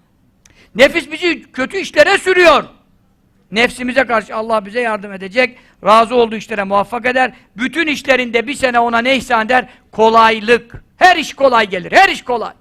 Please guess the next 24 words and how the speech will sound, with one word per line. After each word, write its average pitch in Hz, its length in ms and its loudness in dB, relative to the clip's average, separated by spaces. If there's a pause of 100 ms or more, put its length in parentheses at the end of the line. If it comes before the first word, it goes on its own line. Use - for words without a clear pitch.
(120)
Ne 269 100 2
sıkıntılı 254 460 -8
işlerimiz 262 420 -8
var 240 120 -2
önümüzde 208 420 -6
bu 185 80 -12
sene. 175 300 -10 (760)
Benim 208 400 -6
dahil 196 240 0
olmak 185 300 -6
üzere, 202 260 -6
başta 196 280 -6
olmak 175 220 -14
üzere. - 140 -20 (840)
Bu 240 160 -8
da 285 260 4 (720)
elli 277 260 4
sekizinci 285 420 -6
sayfede. 214 520 -4 (220)
Namaz 339 360 4
istediğin 339 420 -2
sureyle 262 420 -2
iki 403 180 -2
rekat. 339 340 4